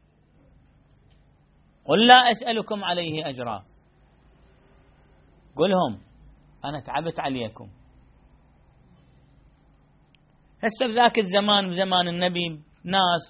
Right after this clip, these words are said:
منهم صاروا شهداء، منهم طيبين، منهم كذا، منهم وعدهم الله بالجنة، أكو ناس خيرين، ناس جيدين، ناس كذا.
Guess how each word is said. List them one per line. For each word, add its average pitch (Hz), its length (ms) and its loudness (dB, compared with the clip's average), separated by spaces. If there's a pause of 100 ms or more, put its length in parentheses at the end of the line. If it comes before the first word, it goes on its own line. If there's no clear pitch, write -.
(580)
منهم 165 260 -2
صاروا 151 360 4
شهداء، 156 600 2
منهم 139 340 -6
طيبين، 143 680 -4
منهم 131 320 -6
كذا، 190 500 0 (500)
منهم 147 320 -2
وعدهم 139 480 0
الله 135 420 0
بالجنة، 180 680 -4
أكو 170 180 -4
ناس 233 320 -2
خيرين، 104 560 -10
ناس 120 240 -8 (100)
جيدين، 104 520 -16
ناس 127 300 -18
كذا. - 340 -14